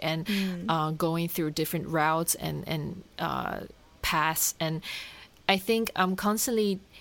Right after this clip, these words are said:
Speaker 1: I see the, the environment changing and I'm adjusting, yet I am have, I'm growing, so I'm
Speaker 2: Mm.
Speaker 1: also changing, yet I'm still myself, but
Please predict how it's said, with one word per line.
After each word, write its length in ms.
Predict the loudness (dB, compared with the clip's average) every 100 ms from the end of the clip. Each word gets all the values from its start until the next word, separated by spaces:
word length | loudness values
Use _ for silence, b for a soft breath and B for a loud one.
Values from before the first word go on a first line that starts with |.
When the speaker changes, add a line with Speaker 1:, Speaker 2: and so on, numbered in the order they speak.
| B B B 2
Speaker 1:
I 60 |
see 400 | 4 4 4 2 2
the, 180 | 0 0 0
the 200 | 2 0 -2 0
environment 680 | 4 4 4 2 0 -2 -2
changing 720 | 0 2 2 2 2 0 -2
and 180 | -4 0
I'm 280 | 2 2 2 0
adjusting, 760 | 0 0 2 2 0 -2 -4 -8
yet 280 | 0 0 0 0
I 180 | 2 2
am 180 | 0
have, 220 | -2 -4 -6 -18 -6 0
I'm 160 | 0 4
growing, 500 | 4 6 4 2 4
so 160 | 4
I'm 140 | 4 4
Speaker 2:
Mm. 60 |
Speaker 1:
also 360 | 4 4 2 2
changing, 680 | 2 0 -2 0 0 0 0
yet 120 | 2
I'm 120 | 2
still 280 | 2 2 2
myself, 680 | 2 2 2 4 2 0 -2
but 200 | 0 0